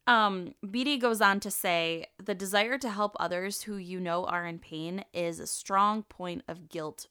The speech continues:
for Catholics. And often those in the Catholic faith find themselves saying, 'I wish I could have done more to help,' when something goes wrong." Um,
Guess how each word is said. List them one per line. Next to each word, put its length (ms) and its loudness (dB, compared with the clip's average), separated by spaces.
for 220 -12
Catholics. 920 -4
And 200 -4
often 480 0
those 340 -2
in 160 -6
the 60 -8
Catholic 480 -4
faith 340 -12
find 260 -4
themselves 400 -4
saying, 440 -6
'I 80 -8
wish 260 -6
I 80 2
could 220 -6
have 120 -10
done 200 -6
more 200 -6
to 140 -18
help,' 420 2
when 200 2
something 500 0
goes 320 -4
wrong." 520 -4
Um, 420 -2